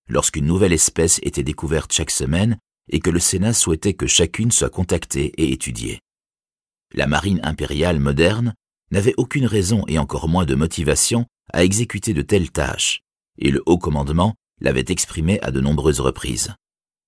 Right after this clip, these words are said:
La rumeur courait à l'Académie que l'empereur Palpatine travaillait à abroger les protocoles. Mais pour le moment, il s'agissait toujours des normes à suivre, et beaucoup trop de sénateurs y étaient favorables.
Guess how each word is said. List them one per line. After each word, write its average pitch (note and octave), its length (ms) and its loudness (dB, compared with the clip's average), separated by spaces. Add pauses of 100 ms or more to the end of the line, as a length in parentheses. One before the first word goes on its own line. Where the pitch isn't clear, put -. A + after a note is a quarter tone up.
(880)
La F2+ 120 2
rumeur C3+ 360 2
courait A2 400 0
à C#2 60 -2
l'Académie D2+ 600 2 (340)
que F#2+ 100 4
l'empereur A#2 440 4
Palpatine G#2 600 0
travaillait A#2 560 2
à E2 80 0
abroger A2 600 0
les A2 100 0
protocoles. C#2+ 680 -4 (680)
Mais D2+ 140 2
pour C2 160 -2
le C2 80 4
moment, C#2+ 360 0 (420)
il F#2+ 100 0
s'agissait A#2 420 2
toujours G#2+ 400 0
des E2 120 4
normes E2+ 320 2
à - 100 -2
suivre, F2 480 0 (300)
et D#3+ 100 4
beaucoup C3 300 0
trop - 200 0
de D2 80 4
sénateurs D2 640 2
y D2+ 140 0
étaient C#2 180 0
favorables. B1 640 -4